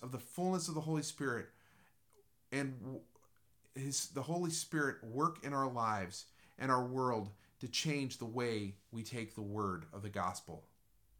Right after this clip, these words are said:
How would it change us that we would live by faith instead of by works, and that we would proclaim this good news to a world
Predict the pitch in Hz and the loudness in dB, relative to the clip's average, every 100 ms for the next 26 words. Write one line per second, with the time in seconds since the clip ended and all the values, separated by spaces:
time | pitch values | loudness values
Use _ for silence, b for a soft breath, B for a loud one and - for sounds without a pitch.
0 | b b b b b - 156 165 190 190 | b b b b b -4 6 8 8 8
1 | 165 156 - 160 143 123 110 117 113 - | 4 2 0 2 2 -2 -4 -4 -2 -2
2 | - B - 123 147 151 143 123 135 156 | -6 B -4 0 4 4 2 0 4 4
3 | 156 131 127 123 - 143 127 101 - - | 4 4 2 0 -2 0 0 -2 -12 -20
4 | b b - 123 - - 151 120 101 b | b b -6 -2 0 2 4 2 -2 b
5 | b - 117 110 101 104 95 - - - | b 0 2 4 0 -2 -4 -4 -4 -4
6 | - - - - _ - - b b b | -8 -18 -20 -20 _ -20 -20 b b b
7 | - 131 131 147 160 151 - 131 - 156 | -4 0 2 6 6 4 0 -6 0 2
8 | 160 156 139 - 147 131 127 117 104 - | 4 4 2 0 0 0 0 -2 -4 -4
9 | 127 110 117 131 123 | -4 -2 2 4 2